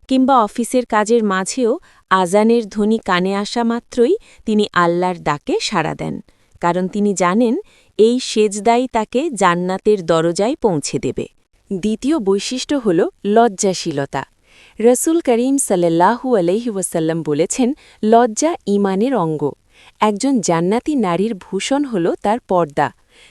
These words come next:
তিনি আধুনিকতাকে অস্বীকার করেন না, কিন্তু আধুনিকতার নামে অশ্লীলতাকে বর্জন করেন। তিনি যখন বাইরে বের হন, এমনভাবে নিজেকে আবৃত করেন যেন আল্লাহ খুশি হন। তার কথা বলা,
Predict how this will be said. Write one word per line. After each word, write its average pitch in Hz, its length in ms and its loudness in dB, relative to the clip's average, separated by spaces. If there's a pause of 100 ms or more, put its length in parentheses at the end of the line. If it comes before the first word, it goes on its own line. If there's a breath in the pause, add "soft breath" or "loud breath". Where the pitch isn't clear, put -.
(100 soft breath)
তিনি 302 220 2
আধুনিকতাকে 277 800 0
অস্বীকার 294 480 -2
করেন 311 320 2
না, 147 200 -2 (300 soft breath)
কিন্তু 262 240 2 (100)
আধুনিকতার 240 720 0
নামে 190 460 0 (100)
অশ্লীলতাকে 254 840 -2
বর্জন 151 440 -2
করেন। 135 340 -6 (600 loud breath)
তিনি 262 260 2
যখন 240 360 0
বাইরে 175 400 2
বের 180 260 -2
হন, 208 240 -2 (320 loud breath)
এমনভাবে 294 640 0
নিজেকে 254 380 0
আবৃত 196 440 0
করেন 196 360 2 (260 loud breath)
যেন 269 260 4
আল্লাহ 226 440 0
খুশি 196 340 -2
হন। 147 280 -4 (460 soft breath)
তার 233 260 6
কথা 202 360 2
বলা, 202 400 4